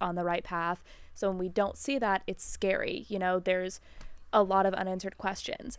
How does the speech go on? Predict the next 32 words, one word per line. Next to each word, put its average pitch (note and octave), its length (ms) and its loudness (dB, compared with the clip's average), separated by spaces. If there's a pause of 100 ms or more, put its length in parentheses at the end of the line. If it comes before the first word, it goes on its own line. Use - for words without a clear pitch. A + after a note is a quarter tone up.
And A3 200 -4
every B3 300 2
once G#3 280 -2
in B3 40 0
a B3+ 40 2
while, C4+ 220 4 (100)
you're A3+ 200 -2
asking D#4 460 0
the C4 100 4
wrong F#3+ 320 2
question. - 680 -6 (840)
That's A3+ 280 4
a A3 100 4
huge G#3 540 -4
part F#3+ 280 2
of F#3 80 2
something F#3 340 -2
that's F3+ 160 -4
been F3+ 480 -2 (140)
me F#3+ 240 0
growing F3+ 320 2
in F3+ 100 -4
my F3+ 140 -4
faith F#3 440 -4
and F3+ 240 -6
devotionals F#3+ 480 -6
that F#3+ 80 -2
I've F#3 80 -2
done F3+ 220 -4
throughout F#3 260 -4
the F3+ 80 -6
years, F#3+ 520 -6